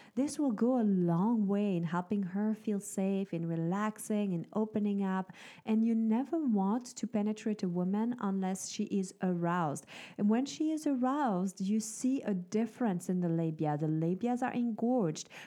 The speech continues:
We have lady boners. We get the same swelling. It's more internal, but we see external st-, signs.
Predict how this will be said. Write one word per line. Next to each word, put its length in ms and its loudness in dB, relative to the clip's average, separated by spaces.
We 280 2
have 500 0
lady 460 2
boners. 640 0
We 120 0
get 240 -4
the 100 -4
same 440 -2
swelling. 680 -2
It's 200 -4
more 260 0
internal, 640 0
but 180 0
we 140 0
see 400 -6
external 580 -2
st-, 520 -6
signs. 600 -6